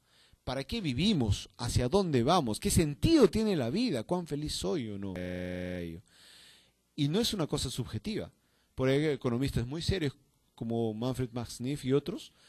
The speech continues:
que han medido esto. Le han puesto cifras y han calculado cómo están las naciones en estos temas, por ejemplo, de índice de, de, de, de felicidad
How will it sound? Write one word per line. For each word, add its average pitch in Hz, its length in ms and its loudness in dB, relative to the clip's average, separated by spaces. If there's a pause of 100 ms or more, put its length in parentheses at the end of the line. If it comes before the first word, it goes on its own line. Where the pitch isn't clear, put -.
(180)
que 143 120 0
han 139 80 2
medido 160 380 10
esto. 98 300 0 (500)
Le 135 80 2
han 139 60 0
puesto 190 240 6
cifras 185 380 2
y 160 60 -2
han 165 80 -6
calculado 151 720 0
cómo 139 180 -4
están 151 220 -6
las 123 100 -6
naciones 139 580 -6 (440)
en 123 120 -10
estos 123 240 -10
temas, 131 280 -8
por 110 120 -12
ejemplo, 123 300 -6
de 113 80 -4
índice 110 380 -8
de, 98 80 -14
de, 101 320 -16
de, 101 240 -14
de 107 140 -12
felicidad 117 580 -8